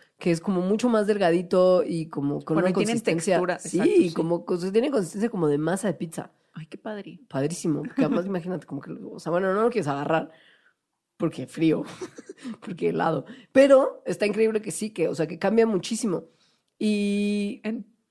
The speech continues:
Speaker 2: términos generales los podemos dividir como en dos grandes categorías,
Speaker 1: Exacto.
Speaker 2: que son el hielo fijo y el hielo a la deriva.
Speaker 1: El hielo fijo es el que se encuentra, por ejemplo, en los glaciares, ¿no? Que en realidad no es, no es hielo como tal, sino es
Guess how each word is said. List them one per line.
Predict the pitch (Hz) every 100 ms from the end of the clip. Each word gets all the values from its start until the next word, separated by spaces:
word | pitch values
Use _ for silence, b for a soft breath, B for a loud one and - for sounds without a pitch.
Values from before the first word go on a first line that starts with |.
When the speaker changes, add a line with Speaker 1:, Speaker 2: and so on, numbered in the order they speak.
| _
Speaker 2:
términos | 262 269 285 277
generales | 247 202 190 202 220
los | 254 -
podemos | 185 185 180
dividir | 170 160 165 214
como | 180 165
en | 147 147
dos | 175 180 180 165
grandes | 160 156 156
categorías, | - 131 143 180
Speaker 1:
Exacto. | - 160 -
Speaker 2:
que | 165
son | - 170 170 160
el | 170 151
hielo | 180 190
fijo | 190 190 220 247
y | 160 151
el | 139
hielo | 160 170 -
a | 143
la | 131
deriva. | 131 - b b b -
Speaker 1:
El | 214
hielo | 254 294
fijo | 277 269 240
es | 226
el | 226
que | -
se | 156
encuentra, | 185 185 175
por | 156
ejemplo, | 165 160 165 -
en | 151
los | 139 135
glaciares, | 143 139 175 151 - - _ _ _ 370
¿no? | 302 160 254 - _
Que | - 147 131 135 - -
en | 180
realidad | 160 165 170 175
no | 196
es, | 190 180
no | 208 202
es | 196
hielo | 220 233
como | 226 175 170
tal, | 190
sino | 208 185
es | 175